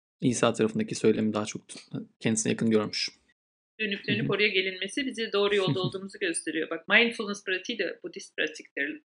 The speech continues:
Speaker 2: Buda'nın, Buda'nın pratiğidir. Şu anda biraz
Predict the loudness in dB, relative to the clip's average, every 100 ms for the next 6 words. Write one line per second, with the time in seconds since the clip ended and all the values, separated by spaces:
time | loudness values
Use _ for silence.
0 | -6 -2 -2 -4 -16 _ -12 -8 -8 -10
1 | -10 -10 -10 -14 -10 -10 -10 -12 -4 -2
2 | -2 -2 -2 -4 _ _ _ _ -2